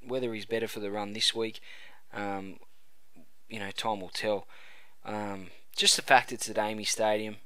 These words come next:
and again, I think the Storm,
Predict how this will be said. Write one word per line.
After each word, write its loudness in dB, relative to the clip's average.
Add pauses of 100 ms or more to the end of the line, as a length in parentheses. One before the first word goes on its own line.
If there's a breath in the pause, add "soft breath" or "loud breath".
(120)
and -6
again, -4 (320)
I -8
think -8
the 0
Storm, 0